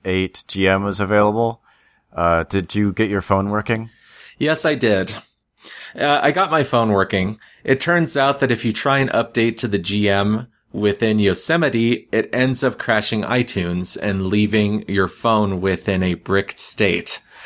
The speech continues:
Speaker 1: So you had to use
Speaker 2: So
Speaker 1: another computer?
Speaker 2: Yeah, I had to go downstairs and flash it using
Speaker 1: <laughs>
Speaker 2: a computer that had Mavericks on it.
Speaker 1: I'm sorry.
Speaker 2: But once I, uh, once I was able to upgrade to the I O S eight G M,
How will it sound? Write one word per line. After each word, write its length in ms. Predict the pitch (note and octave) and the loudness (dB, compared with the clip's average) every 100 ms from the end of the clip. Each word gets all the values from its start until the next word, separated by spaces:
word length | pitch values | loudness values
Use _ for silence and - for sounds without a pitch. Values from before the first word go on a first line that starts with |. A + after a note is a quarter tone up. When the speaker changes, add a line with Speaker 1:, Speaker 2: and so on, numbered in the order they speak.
| - - | -18 -12
Speaker 1:
So 160 | - G2 | -2 0
you 40 | |
had 80 | F#2 | 2
to 60 | |
use 40 | G2 | 2
Speaker 2:
So 200 | C#3 C3 | 2 2
Speaker 1:
another 120 | C3 F2 | 2 -2
computer? 560 | F2+ - F2+ F#2+ G2 _ - | -8 -6 -4 -4 -6 _ -2
Speaker 2:
Yeah, 300 | D3 C3 B2 | 0 2 2
I 60 | C3+ | 0
had 100 | C#3+ | 2
to 80 | |
go 160 | C#3 C#3 | 0 2
downstairs 720 | C3+ C3 B2+ B2 A2+ A#2 A2 | 2 2 0 0 2 2 2
and 160 | G#2+ G2+ | 0 -2
flash 460 | - A2 G#2 G2+ | -2 0 2 2
it 100 | A2+ | 0
using 640 | G2+ G3+ - G#3+ G3+ G2+ - | 2 2 2 2 0 0 0
Speaker 1:
<laughs> 20 | |
Speaker 2:
a 60 | G3+ | 0
computer 560 | A#2 G#2+ B2 A2+ G#2+ | 0 -2 0 0 0
that 160 | G2+ F#2 | 0 0
had 240 | G#2 F#2+ | -2 -2
Mavericks 560 | F#2 G2 F#2+ F#2 - - | -2 0 0 -2 -2 -4
on 160 | F2 | -4
it. 260 | F2 E2+ G#3+ G3+ F3+ - | -4 -4 -6 -6 -12 -8
Speaker 1:
I'm 240 | F#2 G2 | -6 -6
sorry. 500 | - E2 D#2 D#2+ D#2+ - - - - - | -4 0 2 2 -2 -8 -16 -12 -12 -4
Speaker 2:
But 380 | C3+ B2+ B2+ C#3 | 0 0 0 0
once 340 | C#3+ D#3 - | 0 0 0
I, 280 | D3+ C#3 C3+ | 2 2 2
uh, 240 | B2 A#2 - | 2 0 0
once 240 | C#3 C#3 | 0 2
I 60 | D3 | 0
was 120 | B2+ | 2
able 280 | C3 B2 A#2+ | 2 2 0
to 180 | - A2+ | 0 0
upgrade 380 | A2+ A#2+ A#2 | 0 2 2
to 100 | A#2 | 2
the 380 | G#2 G#2 F#2 A#2+ A#2 | 2 2 0 0 0
I 180 | A2 | 2
O 180 | G#2+ G#2 | 4 4
S 240 | G#2 G#2 G#2+ | 2 2 2
eight 320 | G#2 G2+ - | 2 0 -4
G 320 | - A2+ G#2+ | -2 0 2
M, 340 | G2+ G2+ A#2+ | 2 0 -2